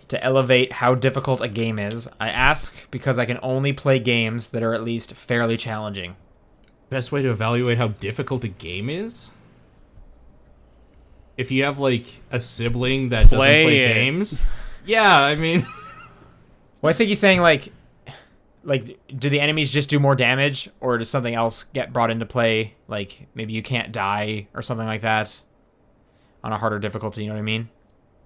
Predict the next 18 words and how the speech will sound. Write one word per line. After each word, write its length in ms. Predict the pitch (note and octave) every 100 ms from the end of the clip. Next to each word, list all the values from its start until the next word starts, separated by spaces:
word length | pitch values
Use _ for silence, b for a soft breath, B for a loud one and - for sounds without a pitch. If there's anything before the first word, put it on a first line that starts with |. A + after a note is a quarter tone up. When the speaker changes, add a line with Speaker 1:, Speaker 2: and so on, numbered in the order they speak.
| _ _ _ _ _ _ _ _ _ _ _ _ _ _ _ _ _ _ _ _ _ _ _ _ -
Speaker 2:
Sure. 640 | - E3 D3+ B2 A#2+ C3 C3 B B B B B
Speaker 1:
That's 160 | C3 B2+
how, 120 | C3+
that's 180 | B2+ C3+
what, 100 | C#3
that's 180 | C#3 D3
what 60 |
I'm 120 | A#2+ A#2
thinking. 180 | A2
Is 100 | G#2
like, 120 | G#2+ G#2
what's 140 | A#2+
the, 100 | B2+ G#2
what's 180 | C#3 C3+
the 120 | C#3
better 360 | A2+ G#2 A#2 A2+
way 220 | A2+ A2
to, 320 | A2 G#2 G#2+